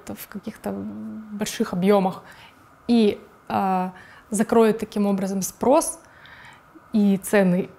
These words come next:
на этом фоне снизятся. Ну, д-, особо ожиданий нет. Если я понимаю, что там, да, надо подождать, вон там ведут Ж К,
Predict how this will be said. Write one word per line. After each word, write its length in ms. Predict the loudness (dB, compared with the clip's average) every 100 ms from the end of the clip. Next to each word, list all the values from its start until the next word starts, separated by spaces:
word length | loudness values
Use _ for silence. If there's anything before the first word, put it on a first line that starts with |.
| -4
на 220 | 0 0
этом 200 | -2 -6
фоне 260 | -6 -6
снизятся. 560 | -6 -4 -6 -6 -10 -6
Ну, 200 | 0 0 -2 -16 -16
д-, 200 | -16 -16 -14
особо 320 | -8 -2 0
ожиданий 380 | 0 -2 -4 -4
нет. 200 | -6 -8 -12 -16 -10 -4
Если 280 | -2 0 0
я 100 | 0
понимаю, 800 | 0 0 0 0 -2 -2 -4 -8
что 240 | -8 -6
там, 340 | -2 -2 -2
да, 280 | 0 0 -2 -6 -20 -12
надо 200 | -4 -2
подождать, 600 | -2 -2 -2 0 0 0
вон 200 | 0 0
там 220 | 0 0
ведут 520 | 0 0 2 0 -2 -8
Ж 220 | -6 -4 -2
К, 360 | 0 0 0